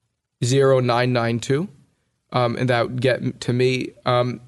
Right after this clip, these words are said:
but it's also other people who want to join the organization, 'cause there are volunteers now who I have across the U S who are doing interviews in their own local areas, which is great.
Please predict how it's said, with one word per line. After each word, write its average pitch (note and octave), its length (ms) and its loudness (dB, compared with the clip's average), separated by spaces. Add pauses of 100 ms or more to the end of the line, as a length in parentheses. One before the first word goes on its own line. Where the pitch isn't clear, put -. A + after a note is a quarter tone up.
(560)
but C#3+ 120 0
it's D3 120 -2
also G3 360 2
other E3+ 240 2
people D3 580 -2 (280)
who C#3+ 120 -4
want D3+ 200 2
to C#3+ 60 0
join C#3+ 360 0
the C3 100 2
organization, B2 840 -2 (300)
'cause F#3 140 2
there A3+ 120 -2
are A#3 40 -4
volunteers G3 720 2
now C3 320 -2 (420)
who D3+ 280 2
I C3 100 2
have C#3 260 0
across C3 340 -4
the B2+ 120 -2
U B2 240 0
S C3 200 -2
who D3 80 -2
are - 40 0
doing C3+ 240 0
interviews B2+ 340 -2
in C3+ 60 -2
their C#3 160 0
own F#3 200 0
local C3 340 0
areas, A#2+ 500 -6 (120)
which - 180 -8
is B2+ 100 -4
great. D#3+ 480 0